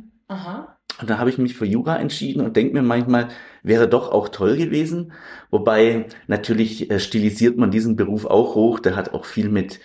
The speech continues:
Speaker 2: Büroarbeit zu tun. Und ich glaube, dass es auch nicht unbedingt nur spaßig ist, bei Sturmlage auf dem Bodensee nachts irgendwelche Rettungseinsätze zu fahren. Natürlich auch ein ganz anspruchsvoller Job, aber ich hab,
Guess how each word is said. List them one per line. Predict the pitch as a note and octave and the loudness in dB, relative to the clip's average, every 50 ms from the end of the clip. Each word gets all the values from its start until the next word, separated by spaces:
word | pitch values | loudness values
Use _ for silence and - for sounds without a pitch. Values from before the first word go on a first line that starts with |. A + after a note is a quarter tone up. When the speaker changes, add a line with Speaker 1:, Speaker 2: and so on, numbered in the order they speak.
| _ _ _ | _ _ _
Speaker 2:
Büroarbeit | - G2+ F2+ D#2+ F#2 A2+ A#2+ - - A#2 - G2+ F#2 G2 G2+ - | -2 0 2 4 4 4 4 4 2 2 2 2 2 2 2 0
zu | - - - | -6 -12 -10
tun. | - - G#2 G#2+ G#2 G#2+ G#2+ G#2+ - - - - - | -6 -2 2 2 2 2 0 -2 -8 -12 -14 -14 -10
Und | - - G2+ G2 | -8 -6 -6 -6
ich | F#2+ - | -4 0
glaube, | - G2 G#2+ A#2 | 2 2 4 4
dass | A#2 A#2+ A#2 | 2 2 2
es | A2+ A2 | 2 2
auch | - - A2 A2 A#2+ | 2 4 2 2 2
nicht | C3 C3 C3 - | 0 0 0 -2
unbedingt | - C3+ C3+ C#3 - B2 A2+ E2+ G2 | -2 0 0 2 2 2 2 4 4
nur | B2 C#3 D3 | 4 2 2
spaßig | C#3+ - - G2 F2 F#2+ A#2+ - C3 B2+ - | 0 0 -2 0 0 0 -2 -6 -8 -4 0
ist, | A2 B2 B2 - - - - - - - - - _ | 0 0 0 -2 -8 -10 -14 -16 -18 -18 -20 -8 _
bei | - A2 G#2+ G#2 G#2+ G#2+ G#2 G#2 G#2 G#2 - - - _ _ _ | -2 2 4 6 6 6 6 4 2 0 -8 -12 -20 _ _ _
Sturmlage | - - - - - A#2+ B2 D3+ D#3+ D3+ C#3 C#3 C3+ C#3 D3+ D3 C#3 C#3+ C#3 - - | -14 -12 -4 0 2 2 2 2 2 2 2 0 0 0 -2 -2 0 -2 0 0 0
auf | A#2+ - - | -2 -2 0
dem | - B2 A#2+ | 0 0 2
Bodensee | A2+ A2+ B2+ C3+ C#3+ B2+ - B2 B2 B2 B2+ C3 B2+ B2+ | 2 2 2 2 0 0 2 2 4 4 2 2 0 -2
nachts | A2 A2+ B2 C3+ C3+ - - - | 0 0 0 0 -2 -6 -8 -4
irgendwelche | - A#2+ A#2+ A#2+ A2 G2 G2+ G#2+ - A#2+ A2 A2 | -2 0 0 2 2 0 0 0 0 0 2 2
Rettungseinsätze | B2+ B2 D3 D3+ C#3+ - - A#2+ B2 B2 A#2+ B2 A#2+ A#2+ B2 C3 | 2 0 0 -2 -2 0 2 2 4 4 4 4 2 2 0 -4
zu | - - B2+ | -2 -2 -2
fahren. | A#2+ - A#2+ A#2 A#2+ B2 A#2 A#2+ - - - - - | -2 0 0 2 2 2 0 0 -6 -12 -16 -10 -8
Natürlich | F2+ E2 F#2+ F#2+ G#2 | -8 -6 -6 -4 -4
auch | G2+ | -2
ein | G2 | -2
ganz | F#2 G2+ A2 - | -2 -2 -4 -4
anspruchsvoller | - F#2+ B2 - - - - - - F2+ F#2 F#2 | -4 -4 -4 -6 -8 -14 -8 -2 2 4 4 4
Job, | F#2 A2+ A#2+ - | 2 0 -2 0
aber | E2 F2+ | 0 0
ich | F2+ - | 0 -2
hab, | F#2 - | -4 -6